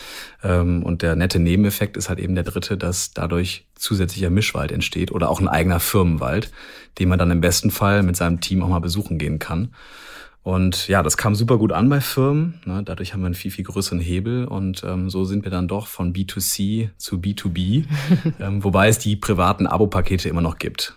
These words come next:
Speaker 1: Das läuft tatsächlich über eine G G M B H, über eine gemeinnützige, äh, weil das keine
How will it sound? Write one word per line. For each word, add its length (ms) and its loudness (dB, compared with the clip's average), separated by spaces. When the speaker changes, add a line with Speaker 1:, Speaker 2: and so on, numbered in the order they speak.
Speaker 1:
Das 220 -6
läuft 220 0
tatsächlich 560 -2
über 100 -6
eine 140 -2
G 180 2
G 160 2
M 140 4
B 100 0
H, 280 0
über 100 -6
eine 100 0
gemeinnützige, 880 0
äh, 60 -8
weil 100 -4
das 140 -4
keine 400 -4